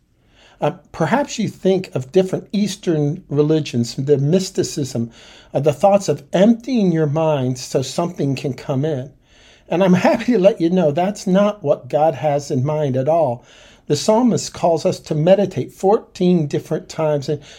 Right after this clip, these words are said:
one of my favorite passages is found in Psalm one, verse two. The, the man of God, the one who wants to walk with God, his delight, this is verse two, his delight is in the law of the Lord,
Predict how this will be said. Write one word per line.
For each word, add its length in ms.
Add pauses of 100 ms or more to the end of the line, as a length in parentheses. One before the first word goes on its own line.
(120)
one 100
of 60
my 120
favorite 480
passages 680 (100)
is 100
found 500
in 140
Psalm 720 (240)
one, 420 (320)
verse 320
two. 480 (800)
The, 260 (200)
the 140
man 420
of 160
God, 400
the 80
one 360
who 300
wants 280
to 100
walk 480
with 160
God, 380 (260)
his 260
delight, 760
this 200
is 120
verse 320
two, 340
his 300
delight 640
is 180
in 80
the 100
law 400
of 120
the 80
Lord, 420